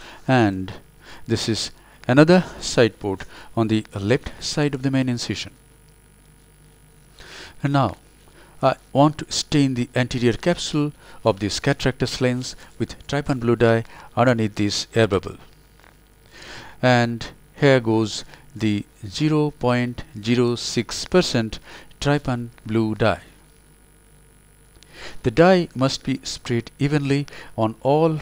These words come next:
parts of the anterior capsule and underneath an air bubble. Since the dye is not diluted by aqueous humor, the staining is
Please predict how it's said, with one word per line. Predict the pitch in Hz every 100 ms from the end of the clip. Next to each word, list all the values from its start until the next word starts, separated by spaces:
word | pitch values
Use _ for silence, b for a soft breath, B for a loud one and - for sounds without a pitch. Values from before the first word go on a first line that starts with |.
| -
parts | 143 147 -
of | 127
the | 117 123
anterior | 113 120 117 110
capsule | - 139 - - 131 - _ _ _ _ _ b b b b b b -
and | 120 113
underneath | 143 185 160 135
an | 117 107 -
air | 139
bubble. | 120 98 101 101 -
Since | - - 156 113 -
the | 110
dye | 104 123 123 -
is | 110 -
not | 117 143 139 - 104
diluted | 127 127 143 135 110
by | 101 107 -
aqueous | 110 - 110 101 -
humor, | 165 120 117 B B -
the | 113 -
staining | - - 156 131 127 139
is | 117 107 98 -